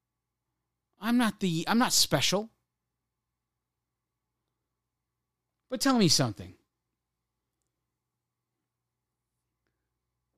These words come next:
How can these weight fluctuations still occur if everything stays the same? If nothing changes,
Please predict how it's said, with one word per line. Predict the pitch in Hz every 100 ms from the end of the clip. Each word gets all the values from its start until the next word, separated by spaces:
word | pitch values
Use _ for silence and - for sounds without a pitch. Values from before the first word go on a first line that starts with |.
| _ _ -
How | - 240 294
can | - 262
these | 277 220
weight | 196 233
fluctuations | - 170 151 - 139 131 143 127 120 - _
still | - - - 233 254
occur | 277 - - 226 104 76 - _ _ _ _ _ _ _ _ _ _ _ -
if | 180
everything | - 170 165 - 160
stays | 131 - 143 135 120
the | 123
same? | - 127 82 101 _ _ _ _ _ _ _ _ _ _ _ _ _ _ _ _ -
If | 156 -
nothing | 160 202 - 233
changes, | 190 - 175 151 - - - -